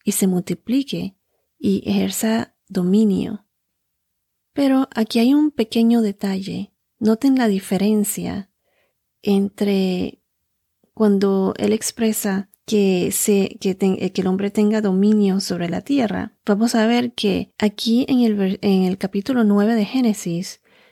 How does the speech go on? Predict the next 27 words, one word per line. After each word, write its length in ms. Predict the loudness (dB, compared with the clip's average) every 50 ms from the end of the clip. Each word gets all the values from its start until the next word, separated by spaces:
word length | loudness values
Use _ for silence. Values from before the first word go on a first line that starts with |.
| _ _ _
hay 240 | -2 2 2 4 4
una 280 | 4 2 2 0 -2
connotación 1000 | -6 _ -2 0 0 2 0 0 -2 -4 -6 -6 -4 -2 0 0 0 0 -2 -6 -8
negativa. 840 | -2 0 2 2 2 0 -4 -4 -4 -2 -2 -2 -4 -6 -10 -14 _ _ _ _ _ _ _
Es 160 | -4 -2 0
decir, 460 | 0 0 0 0 0 0 0 0 -4 -8 _ _ _ _ _ _ _
Dios 460 | _ 0 2 2 2 2 0 -2 -6 -8 -12
lo 260 | -12 -6 -4 -2 -2
hace 220 | -2 -2 -2 -4 -4
con 180 | -2 -2 -2
un 140 | -2 -2 -2 -2
énfasis 680 | 0 0 0 0 -2 -4 -4 -4 -4 -4 -6 -6 -8 -12 -20 -20 _ _ _ _ _ _
no 240 | 2 2 4 4
tan 220 | 2 2 2 0 0
positivo 920 | 0 -2 -2 -2 -2 -2 -4 -4 -2 -2 -2 0 0 0 -2 -2 -4 _ _ _ _ _ _ _ _
como 360 | -2 0 2 2 2 0 0 0
en 180 | 0 0 0 0
la 120 | -2 -4
creación. 720 | -6 -6 -8 -8 -10 -8 -6 -4 -2 -2 -4 -6 -10 _ _ _ _ _ _ _ _ _ _ _ _ _ _ _ _ _ _ _ _ _
Aquí 300 | -6 -6 -4 0 0 0
él 80 | 2 2
menciona 600 | 2 2 0 0 0 0 2 2 0 -2 -2 -2
el 240 | 0 0 0 0 0
temor 500 | -2 -2 0 0 0 0 0 0 -2 -2 -4 -6 -8 -8 -6
y 180 | -2 0 2 2
el 140 | 0 0
terror 720 | -2 -2 -2 -2 0 0 0 2 2 0 -2 -4 -8 -12